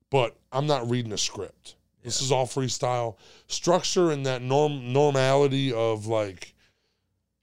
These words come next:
Speaker 1: y-, work, like, even, like, a, like, a,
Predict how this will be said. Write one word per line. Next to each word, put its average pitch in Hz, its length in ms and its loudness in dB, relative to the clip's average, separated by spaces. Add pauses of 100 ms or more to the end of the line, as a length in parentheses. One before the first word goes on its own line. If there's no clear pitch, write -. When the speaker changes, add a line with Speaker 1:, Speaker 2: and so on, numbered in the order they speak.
(400)
Speaker 1:
y-, 127 480 -20
work, 131 360 4
like, 143 280 0
even, 170 300 2
like, 156 240 2
a, 127 300 2
like, 123 260 0
a, 110 280 0